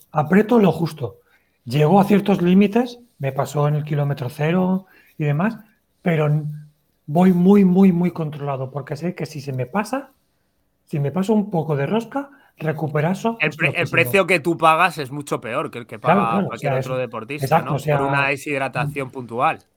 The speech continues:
Speaker 1: Sí,
Speaker 2: en
Speaker 1: sí,
Speaker 2: un,
Speaker 1: sí, una
Speaker 2: en una
Speaker 1: deshidratación
Speaker 2: carrera.
Speaker 1: puntual o recuperar el tema
Speaker 2: Pero bueno,
Speaker 1: de
Speaker 2: yo creo que ese
Speaker 1: de
Speaker 2: mensaje
Speaker 1: presión.
Speaker 2: conviene recordárselo a todo el mundo. Yo
Speaker 1: Entonces,
Speaker 2: creo que
Speaker 1: yo
Speaker 2: mucha de nuestra audiencia no es del "Where is the limit?" ni de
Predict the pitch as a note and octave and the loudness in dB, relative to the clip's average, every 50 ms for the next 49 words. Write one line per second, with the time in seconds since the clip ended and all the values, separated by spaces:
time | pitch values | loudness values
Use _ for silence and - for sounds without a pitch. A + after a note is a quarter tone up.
0 | _ - F#3 G#3 A3 G3 G3 F#3 G3+ G3 F#3 F3+ F3+ F#3 F#3 F3+ F#3+ F#3 - E3+ | _ 2 2 4 4 4 4 4 4 2 2 2 0 0 0 0 -2 -2 -2 -2
1 | - - - D3 D3+ E3 D#3 D#3+ E3 F#3 G#3+ A#3 A#3+ A3 F#3+ F3 D#3+ D#3 D3 - | -2 -2 -2 -2 -2 -4 -4 -4 -2 0 0 0 0 0 -2 -2 -4 -6 -8 -10
2 | D#3+ D3 D3+ D3+ D3+ D#3 D#3 D3+ - E3 D#3+ D#3+ D#3 B2 C3 D3 D3+ D3 C#3+ C#3+ | -10 -8 -8 -8 -6 -6 -6 -8 -8 -8 -6 -6 -4 -2 -2 0 0 0 0 0
3 | C#3+ C#3 D3+ D3+ D#3 D3+ D#3+ C#3+ C#3+ E3+ D#3 D#3 D3+ D3+ D3+ D3 F3 E3+ F#3 G3 | 0 0 0 0 0 0 -2 -2 0 0 -2 -2 -2 -4 -4 -2 0 0 2 2
4 | G3+ - C#3+ D3 D3 D3 C#3 C#3+ C#3 C#3+ C#3+ C#3 - C#3 C#3+ C#3+ - - D#3+ D3+ | 2 0 0 -2 -2 -2 -2 -2 -2 -2 -2 0 0 -2 -2 -4 -6 -8 -4 -4
5 | D#3 D#3 D#3 D3 B2+ A#2+ - C3+ B2 - D3+ D3 D3+ F#3 G3 - - - C#3 D3 | -2 -2 -2 -2 -2 -2 -2 -2 -2 -2 -2 -2 0 2 2 2 0 -2 -4 -6
6 | D3 - - C#3 C#3 D#3+ E3 F3 D3 C3+ C3+ C#3+ C#3 - - C#3 C3+ C#3+ D3+ C#3+ | -6 -6 -6 -4 -2 0 0 0 0 -2 -4 -6 -8 -6 -6 -4 -4 -4 -4 -6
7 | C#3 - D#3 D3+ D3 C#3 C#3 C#3 C#3 C#3 C3+ C3+ C3 C3 B2 A#2+ B2+ B2+ B2+ B2 | -4 -4 -4 -2 -4 -4 -6 -6 -6 -6 -6 -6 -8 -10 -10 -10 -10 -8 -8 -6
8 | A#2+ C3+ C3 B2+ A#2 A#2+ B2+ A#2+ B2+ D3 D3 D3 D3 C#3 C#3+ C3+ C3 B2 A#2+ A2+ | -4 -4 -4 -6 -6 -8 -8 -8 -6 -8 -8 -8 -8 -8 -8 -8 -8 -10 -12 -14